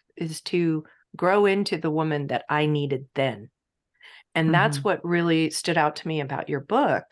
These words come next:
Speaker 1: is that you are offering this. You're, you are an empty nester still, but you're also writing to those who are entering that season.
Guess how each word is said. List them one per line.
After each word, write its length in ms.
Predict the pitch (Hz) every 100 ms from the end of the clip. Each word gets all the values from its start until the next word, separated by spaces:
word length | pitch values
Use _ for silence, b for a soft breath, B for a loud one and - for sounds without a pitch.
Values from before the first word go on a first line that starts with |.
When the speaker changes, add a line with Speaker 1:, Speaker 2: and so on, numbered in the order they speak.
| - _ _ _ _ _ -
Speaker 1:
is 180 | 180 170
that 420 | 175 170 170 165
you 280 | 165 196 233
are 260 | 185 165 -
offering 600 | 175 208 - 208 156 147
this. 280 | 143 139 147 -
You're, 280 | 226 302 _ _ -
you 420 | 170 214 247 -
are 240 | 190 226 208
an 120 | 151
empty 320 | 156 156 160
nester 440 | 156 143 - 127
still, 760 | 131 - - 247 240 107 - - B B B B _ -
but 300 | 202 190 - - _ _ _ _
you're 400 | 175 175 214 220 190
also 760 | 208 226 185 170 156 160 160 -
writing 540 | 165 170 165 156 151
to 160 | - 151
those 280 | 151 151 147
who 160 | 165
are 240 | 147 135 - _ -
entering 680 | 170 190 - 170 147 139
that 220 | 135 - -
season. 560 | 151 143 170 - 165